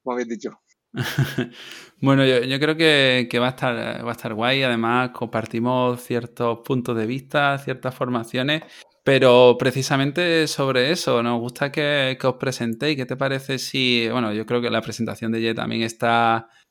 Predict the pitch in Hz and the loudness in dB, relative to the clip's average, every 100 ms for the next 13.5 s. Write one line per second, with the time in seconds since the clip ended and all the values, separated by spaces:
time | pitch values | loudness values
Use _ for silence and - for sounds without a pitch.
0 | _ - 123 110 110 113 - 120 113 107 | _ -6 -4 -2 -4 -8 -8 -2 -2 -2
1 | 110 127 117 135 131 139 127 120 117 113 | -4 -2 0 0 -2 -2 0 2 2 0
2 | 113 117 113 117 123 139 135 135 131 127 | -4 -6 -4 -2 -2 -4 -4 -8 -6 -4
3 | 123 127 120 127 123 - 117 127 - _ | -2 -2 0 0 -2 -2 -2 -2 -4 _
4 | _ _ - - 120 113 110 110 110 110 | _ _ -10 -6 -2 0 0 -2 -2 -4
5 | - 117 120 117 117 113 110 110 120 135 | -2 0 2 2 2 0 -2 -4 -8 -12
6 | - 117 117 117 - 120 _ _ _ _ | -14 -8 -4 -4 -4 -8 _ _ _ _
7 | - - - - _ 139 120 120 120 143 | -14 -14 -18 -20 _ 10 10 10 10 8
8 | 101 - - 120 107 104 104 98 117 104 | 6 -6 2 6 8 8 4 0 0 2
9 | - 107 123 110 127 - 131 120 107 101 | 6 8 6 4 -6 -8 -2 0 0 -2
10 | 95 98 _ _ - 127 113 104 101 101 | -6 -12 _ _ 0 4 6 6 4 0
11 | - - 110 107 - 113 110 107 117 110 | -8 -2 2 2 2 0 2 4 4 2
12 | 113 110 107 117 - 143 - - 107 - | -2 -2 0 0 0 -2 -2 -10 -6 -2
13 | 110 117 139 131 - | 0 2 0 -2 -8